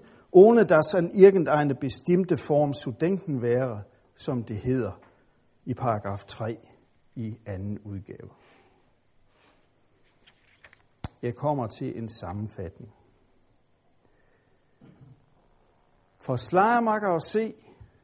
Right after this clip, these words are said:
er motivet til en positiv videnskab altså tydeligt. To ting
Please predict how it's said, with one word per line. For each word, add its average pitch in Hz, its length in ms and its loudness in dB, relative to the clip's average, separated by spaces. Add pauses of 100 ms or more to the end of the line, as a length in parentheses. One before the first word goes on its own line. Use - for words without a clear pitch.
(320)
er 143 100 0
motivet 143 680 -4
til 147 180 -8
en 131 140 -6
positiv 190 920 -4
videnskab 160 680 -4 (580)
altså 127 340 -8
tydeligt. 190 760 -6 (1800)
To 262 360 -2
ting 208 320 -2